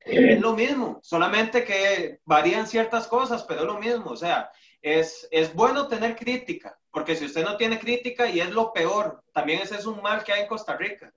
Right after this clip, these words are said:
que todo el mundo le gusta lo que usted hace, porque son, son compas, y al tico no le gusta caer mal.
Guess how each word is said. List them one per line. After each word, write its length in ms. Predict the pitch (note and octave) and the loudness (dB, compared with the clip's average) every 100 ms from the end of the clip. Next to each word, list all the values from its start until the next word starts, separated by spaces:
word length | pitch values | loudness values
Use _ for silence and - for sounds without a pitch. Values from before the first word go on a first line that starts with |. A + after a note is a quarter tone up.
| _ _ _ - | _ _ _ 0
que 200 | D#3+ D3+ | 0 2
todo 220 | F#3 G3 | 0 0
el 40 | G3+ | 2
mundo 220 | A3 A3+ | 0 2
le 80 | F3 | 0
gusta 300 | E3+ G3+ A3+ | -2 -2 -4
lo 120 | - | -4
que 80 | - | -8
usted 180 | - D3 | -8 -2
hace, 360 | F#3 A#3 G#3+ | 0 0 -2
porque 340 | - D3 C#3+ C#3 | -8 -8 -6 -8
son, 260 | D3 D#3+ | -4 -6
son 220 | D#3+ D#3+ D#3+ | -4 -6 0
compas, 460 | A#3 A#3 G#3 - | 0 0 -2 -4
y 40 | - | -6
al 100 | - | -6
tico 200 | D#3+ G3 | -6 -6
no 100 | G3 | -6
le 80 | G3 | -8
gusta 320 | G3 G3 G#3+ | -10 -10 -4
caer 220 | C#3 E3 | -2 -2
mal. 320 | F3+ B3 A3+ | -2 -4 -4